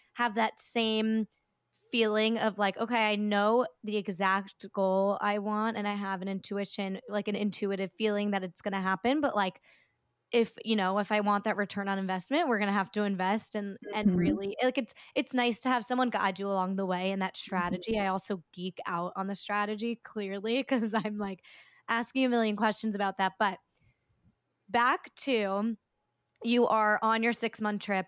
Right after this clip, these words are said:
Speaker 1: I'm curious, are you, first of all, traveling full-time now?
Speaker 2: So I'm not. I traveled full-time for, a, this is a whole story in itself.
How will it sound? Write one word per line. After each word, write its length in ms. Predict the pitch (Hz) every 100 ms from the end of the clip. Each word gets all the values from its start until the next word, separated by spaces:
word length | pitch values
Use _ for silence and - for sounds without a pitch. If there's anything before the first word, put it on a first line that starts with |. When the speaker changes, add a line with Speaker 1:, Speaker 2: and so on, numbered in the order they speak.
| -
Speaker 1:
I'm 220 | 226 254
curious, 560 | - 277 277 269 - - _ - -
are 140 | 269
you, 340 | 269 294 415 320 - _ -
first 240 | 240 -
of 60 | 220
all, 100 | 202
traveling 460 | - 202 190 202
full-time 540 | - 196 185 202 202 202
now? 300 | 226 262 269 _ _ _ _ _ _ _ - - - _
Speaker 2:
So 280 | - 269 254
I'm 280 | 247 254 254
not. 320 | 233 208 160 -
I 160 | 208
traveled 480 | 269 311 294 302 285
full-time 800 | - 226 269 262 196 196 269 302 - - _ -
for, 380 | 269 233 214 -
a, 100 | 226
this 200 | 226 254
is 100 | 247
a 80 | 202
whole 180 | 208 185
story 380 | - 185 180 175
in 80 | 175
itself. 440 | - - 165